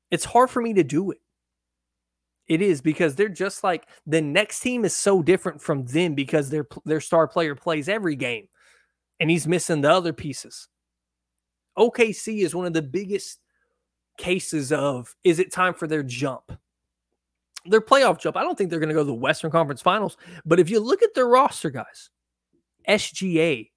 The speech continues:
Josh Giddey, the one Jalen Williams, Chet Holmgren, Lou Dort, the other Jalen Williams from Arkansas, Trey Mann, Isaiah Joe, Aaron Wiggins. Like,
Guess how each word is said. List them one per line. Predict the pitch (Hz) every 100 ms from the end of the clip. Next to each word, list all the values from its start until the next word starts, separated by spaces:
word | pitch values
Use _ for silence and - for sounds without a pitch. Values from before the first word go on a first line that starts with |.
| _
Josh | 135 147 156 175 156
Giddey, | 123 156 135 107 _ _
the | 170 151 147 -
one | 143 175 226 208
Jalen | 135 135 131 135 143
Williams, | 139 110 101 - - _ -
Chet | - 196 185
Holmgren, | - 175 160 127 110 _ _ _ _ _
Lou | 170 151 233 214
Dort, | 139 170 185 - _ -
the | 151 185 185
other | 233 226 196
Jalen | 131 143 143 139
Williams | 139 135 123 -
from | 156 156
Arkansas, | 190 202 151 131 139 110 - -
Trey | - - 151 180 185
Mann, | 156 165 127
Isaiah | 120 135 127 170 156
Joe, | 123 123 143 117 - _ _ _ _ -
Aaron | 156 185 165 127
Wiggins. | 160 143 147
Like, | 131